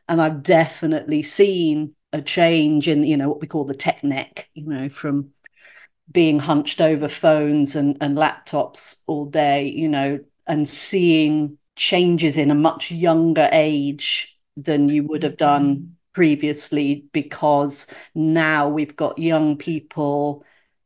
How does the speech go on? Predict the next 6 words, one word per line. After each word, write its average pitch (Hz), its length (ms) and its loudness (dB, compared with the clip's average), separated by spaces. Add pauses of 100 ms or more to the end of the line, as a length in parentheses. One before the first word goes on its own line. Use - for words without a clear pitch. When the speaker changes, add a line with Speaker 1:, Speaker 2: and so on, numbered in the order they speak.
Speaker 1:
who 160 200 2
are 151 120 4
in 185 160 4
their 156 180 4
developmental 156 960 0
stage 156 1000 0